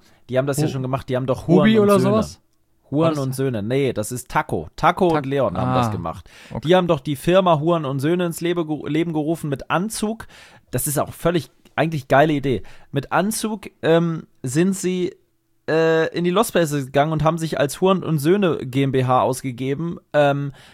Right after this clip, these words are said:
Speaker 2: Aber die
Speaker 1: die
Speaker 2: gibt's nicht.
Speaker 1: sozusagen Immobilien verwalten. Nee, die gibt's nicht. Die haben aber Schilder dafür extra im Auto gehabt und so,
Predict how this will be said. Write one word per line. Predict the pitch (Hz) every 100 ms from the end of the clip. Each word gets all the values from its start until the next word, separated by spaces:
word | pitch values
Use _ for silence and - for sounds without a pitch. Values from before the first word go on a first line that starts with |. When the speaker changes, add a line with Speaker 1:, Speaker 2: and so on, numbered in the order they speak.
| _
Speaker 2:
Aber | 120 143 131
die | 143
Speaker 1:
die |
Speaker 2:
gibt's | 143
nicht. | -
Speaker 1:
sozusagen | 139 147 151 147
Immobilien | - 151 147 165 220 151 123
verwalten. | 127 104 98 95 82 73
Nee, | 135 175
die |
gibt's | 190 220 -
nicht. | 92 -
Die |
haben | 139
aber | 131 131
Schilder | - 202 214 180
dafür | 165 - 175
extra | - - -
im | 147
Auto | 90 151 165
gehabt | 147 135 131 -
und | 135 131
so, | 127 127